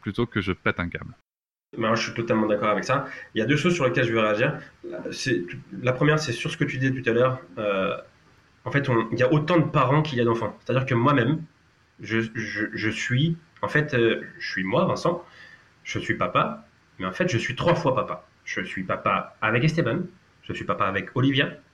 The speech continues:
Speaker 2: et je suis papa avec Alba. Et avec chacun, je suis même pas pareil, parce qu'ils ont leur caractère, et ils ont leur façon de faire, et ils ont tous leurs sentiments, leurs trucs. Et on, je suis, enfin, c'est bête à dire, euh, je les aime tous les uns,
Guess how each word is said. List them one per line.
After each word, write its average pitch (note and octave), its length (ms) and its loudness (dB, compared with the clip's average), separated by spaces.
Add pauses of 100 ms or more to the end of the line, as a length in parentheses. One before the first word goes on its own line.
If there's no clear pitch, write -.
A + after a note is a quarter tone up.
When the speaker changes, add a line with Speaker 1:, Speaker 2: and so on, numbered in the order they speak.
(140)
Speaker 2:
et G2 80 -4
je F#2+ 80 -6
suis - 120 -12
papa G2+ 220 0
avec B2 320 0
Alba. F#2+ 380 -4
Et G2 80 -2
avec G2 200 -2
chacun, F3+ 560 0 (460)
je A#2 40 -2
suis D#3 180 0
même D3+ 200 4
pas D#3+ 120 0
pareil, C3 380 0
parce - 180 -8
qu'ils A#2 260 2
ont A#2+ 60 4
leur B2 100 2
caractère, C#3+ 400 0
et A#2 80 2
ils A#2 160 4
ont A#2+ 60 4
leur A#2 140 2
façon A#2+ 220 0
de A#2 80 -2
faire, F#3 240 2 (320)
et B2+ 80 -2
ils B2+ 220 4
ont A#2+ 260 4 (280)
tous E3+ 160 2
leurs C#3+ 120 4
sentiments, C#3+ 380 2
leurs B2+ 140 4
trucs. B2+ 180 -2
Et A2 140 -2 (500)
on, F3+ 240 2
je C#3+ 120 -2
suis, C#3 300 -2 (360)
enfin, G#2+ 200 -2
c'est - 400 -14
bête G2 160 -2
à D#3+ 60 6
dire, G#3 260 2 (400)
euh, E2 240 -2
je A#2+ 140 0
les A#2+ 100 4
aime B2 140 4
tous C3 340 0
les A#2 320 0
uns, A2+ 80 4